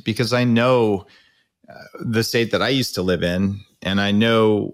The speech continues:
lots of people who've, who've spent a meaningful amount of time meditating,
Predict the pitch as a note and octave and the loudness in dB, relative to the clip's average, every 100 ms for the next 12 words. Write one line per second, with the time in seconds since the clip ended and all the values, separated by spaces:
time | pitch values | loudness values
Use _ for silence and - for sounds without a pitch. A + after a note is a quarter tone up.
0 | - G#2+ G#2 - A2+ A2+ G#2+ G2 F#2 G2 | -6 -2 -2 -4 -4 -4 0 0 2 0
1 | F#2 - - F#2+ - - G2+ G2 - _ | 0 -6 -12 -10 -8 -4 -2 -2 -8 _
2 | - - A2 B2 C3 B2+ A#2+ - G2 F#2+ | -8 0 2 4 4 4 0 0 -2 0
3 | F#2+ F2 - G2 F#2 F#2 F#2+ F#2+ G2 G#2+ | -2 -4 -4 -2 0 -2 -2 -2 0 -2
4 | G2+ E2 E2 F2 | -4 -6 -6 -6